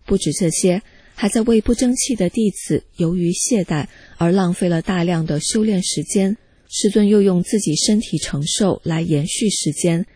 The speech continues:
给弟子用于修炼弥补不足。综上所述，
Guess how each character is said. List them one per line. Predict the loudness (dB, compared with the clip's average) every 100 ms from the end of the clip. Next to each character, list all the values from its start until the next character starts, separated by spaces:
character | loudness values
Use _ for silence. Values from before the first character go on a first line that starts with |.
| _
给 | -2 0
弟 | 0
子 | 0 0
用 | 0 2
于 | 2 0
修 | 0 0
炼 | 2 0 0 -4 -4
弥 | -2 0
补 | 0
不 | 0 -4
足。 | -4 -2 -2 -4 -8 _ _ _ _ _ _ _ _ _ _ _ _ _ _ _ _
综 | 0 2
上 | 2 0
所 | 0 -2
述， | -2 2 2 0